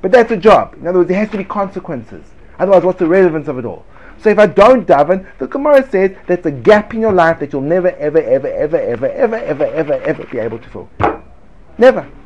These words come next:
It's a big gap. You'll never be able to fill it. And that's a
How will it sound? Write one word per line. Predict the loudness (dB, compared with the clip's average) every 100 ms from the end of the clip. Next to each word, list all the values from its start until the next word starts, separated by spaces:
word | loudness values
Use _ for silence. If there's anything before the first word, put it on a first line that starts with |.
| -12
It's | -8 -8 -10 -12
a |
big | -4 -2 -2
gap. | -2 -2 -4 -20 -20 -16
You'll | -12
never | -4 -2 -2
be | -4
able | -8
to | -10
fill | -14 -14
it. | -16 -20 -20 -20 -20 -20 -20 -18
And | -10 -8
that's | -8 -10
a | -12